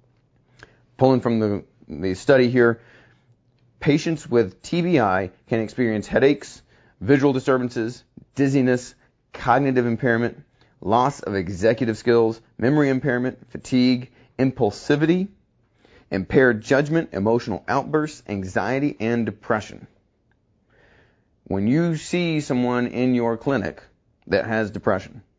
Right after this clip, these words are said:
that has been fighting anxiety, and we're not, we're not talking about feeling sad for a little while, we're talking about actual clinical depression here. Uh, significant headaches,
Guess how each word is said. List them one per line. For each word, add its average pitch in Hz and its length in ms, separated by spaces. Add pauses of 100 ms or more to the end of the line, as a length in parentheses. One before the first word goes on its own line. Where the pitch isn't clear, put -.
(220)
that - 160
has 101 180
been 95 220
fighting 98 400
anxiety, 95 400
and 90 100
we're 113 120
not, 120 440
we're 123 120
not 117 120
talking 113 180
about 101 220
feeling 107 280
sad 95 280
for - 60
a 82 60
little 80 140
while, 82 180
we're 92 100
talking 110 240
about 107 220 (320)
actual 104 400
clinical 92 480
depression 107 520
here. 90 320 (840)
Uh, 87 400
significant 127 460
headaches, 139 580